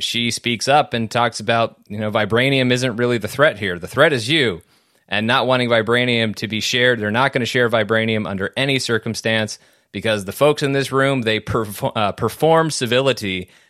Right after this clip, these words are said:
as she calls it, but she knows what, Wakanda knows what they say, what they whisper, uh, behind closed doors, in the hallways of their leadership, back within their own countries,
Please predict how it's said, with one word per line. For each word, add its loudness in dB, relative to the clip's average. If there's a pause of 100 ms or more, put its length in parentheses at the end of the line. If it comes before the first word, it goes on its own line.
(140)
as 0
she -4
calls 0
it, -2
but 0
she -4
knows 0
what, -4
Wakanda -2
knows 0
what -2
they 0
say, -2
what -4
they -4
whisper, -2 (320)
uh, 0
behind -2
closed -2
doors, -2 (260)
in -2
the 2
hallways 2
of -6
their 2
leadership, -2
back 0
within -6
their -2
own 2
countries, -2